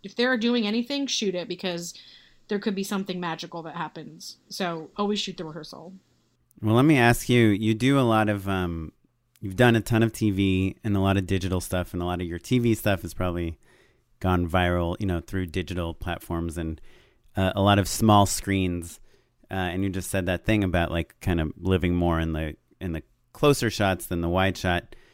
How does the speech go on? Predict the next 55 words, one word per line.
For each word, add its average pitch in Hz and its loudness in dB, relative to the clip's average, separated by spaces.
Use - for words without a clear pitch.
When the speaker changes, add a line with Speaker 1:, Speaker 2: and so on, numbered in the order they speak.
Speaker 2:
Did 98 -4
you 123 6
do 117 8
anything 110 4
differently 98 -2
in 90 0
this 87 -6
movie 92 -4
because 82 -6
it 85 -8
is 80 -6
a 87 -8
feature 87 -2
and 80 0
because, 78 -4
I 92 -8
mean, 90 0
I 85 0
know 87 0
it's - -10
twenty 82 -6
twenty 87 -2
and 76 -6
things 76 -6
are 73 -6
different, 85 -2
but, 87 -2
like, 85 -2
that, 87 -4
that 98 0
there 104 4
is 113 2
still 107 4
this 101 0
idea 98 2
that 90 0
you 92 -2
would 87 -2
watch 87 2
this 92 -2
on 87 2
a 80 -2
bigger 90 -2
screen 87 -2
than 85 0
you 82 0
would 80 -2
watch 78 -4
probably 82 -2
a 80 -2
lot 80 -2
of 78 -8
your 80 -6
other 87 -2
work 98 -4